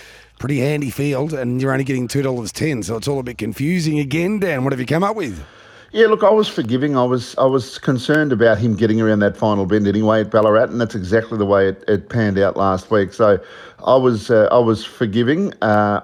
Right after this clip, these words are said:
Speaker 2: of that performance. He, I think he's a bigger track horse. We know he's not the perfectly, uh, gated pacer. There's a horse in this race that I'm scratching my head.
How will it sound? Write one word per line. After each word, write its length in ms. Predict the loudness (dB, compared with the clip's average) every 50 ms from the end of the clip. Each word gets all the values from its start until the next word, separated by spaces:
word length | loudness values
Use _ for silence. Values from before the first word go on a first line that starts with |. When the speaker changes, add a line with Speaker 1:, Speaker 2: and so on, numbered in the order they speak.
| 0
Speaker 2:
of 180 | 0 0 2 2
that 220 | 2 2 2 2 -2
performance. 640 | -6 -6 -2 0 0 0 0 0 -2 -6 -6 -6
He, 200 | -4 -4 -4 -2 0
I 80 | 0 0
think 120 | 0 0
he's 140 | -2 -2 -4
a 60 | -4
bigger 220 | -6 -6 -6 -6 -4
track 240 | -2 -2 -2 -2 -2
horse. 320 | -2 0 0 0 0 0
We 60 | 0 0
know 160 | 2 2 0
he's 100 | 0 -2
not 140 | -4 -4 -4
the 80 | -6
perfectly, 640 | -2 0 0 0 0 -2 -8 -6 -6 -6 -6 -6 -6 -4
uh, 200 | -4 -4 -4 -4
gated 420 | -2 0 0 0 0 -2 -4 -4
pacer. 480 | -2 0 0 0 0 0 -2 -2 -2 -4 -14 -20 -20 -20 -20 -20 -20 -20 _
There's 80 | -2 2
a 80 | 4 4
horse 240 | 6 4 2 2
in 120 | -2 -4 -2
this 200 | -2 -2 -2 0
race 320 | 2 4 4 2 0 -2 -4
that 120 | -2 0
I'm 140 | 0 -2 -2
scratching 520 | -6 -8 -4 -4 -4 -4 -6 -6 -6 -4
my 100 | -4 -4
head. 240 | -2 -4 -4 -6